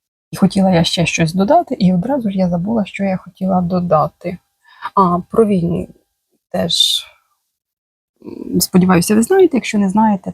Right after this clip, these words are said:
то я вам кажу, що свого часу Росія окупувала частину території, вірніше, Радянський Союз окупував частину території Фінляндії, зокрема, частину Фінської Карелії, і досі ці території знаходяться в російській окупації.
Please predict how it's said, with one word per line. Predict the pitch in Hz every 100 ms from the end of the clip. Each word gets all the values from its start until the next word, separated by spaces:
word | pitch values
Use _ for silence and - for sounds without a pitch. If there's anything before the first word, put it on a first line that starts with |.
| -
то | - 180 175 - _ -
я | 170
вам | 175
кажу, | - 170 156 175 330 - _ - - -
що | - - 294
свого | - 285 -
часу | - 269 269 - 190 - -
Росія | - 196 - 185 180
окупувала | 180 - 175 180 185 185 165
частину | - - 196 185
території, | 180 190 185 - 262 175
вірніше, | 185 185 196
Радянський | 180 180 180 -
Союз | 170 190 185 - _
окупував | 185 190 185 196 175
частину | 180 - 196 180
території | 190 190 294 285
Фінляндії, | - 226 220 208 202
зокрема, | 190 190 190 190 - _ _
частину | - - 190 175
Фінської | 190 - 180
Карелії, | - - 262 254 226 - - - - - _
і | 220 208 180
досі | 170 254 - 220 -
ці | - 170
території | - 175 247 262 226
знаходяться | 165 156 214 214 - - 202
в | 170 190 240 - _
російській | 185 175 185 185 -
окупації. | - - - 156 - - -